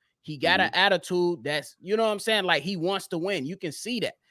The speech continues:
Speaker 1: But he gets down on himself too easily, bro.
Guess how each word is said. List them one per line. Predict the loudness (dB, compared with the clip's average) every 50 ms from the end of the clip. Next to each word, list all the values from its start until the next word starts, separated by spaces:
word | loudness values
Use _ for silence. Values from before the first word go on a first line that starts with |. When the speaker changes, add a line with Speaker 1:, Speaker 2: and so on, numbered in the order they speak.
| _ _ _
Speaker 1:
But | -10 -8
he | -6 -8 -10
gets | -4 0 2 2 2 0 -6
down | -4 -2 0 2 2 0 -2
on | -2 -4 -6 -4
himself | -4 -6 -6 -6 -6 -2 -2 -2 -2 -4 -8 -10
too | -6 -4 -4 -4 -4 -6
easily, | -4 -2 -2 -2 -2 -2 -4 -6 -4
bro. | -4 -2 0 0 -2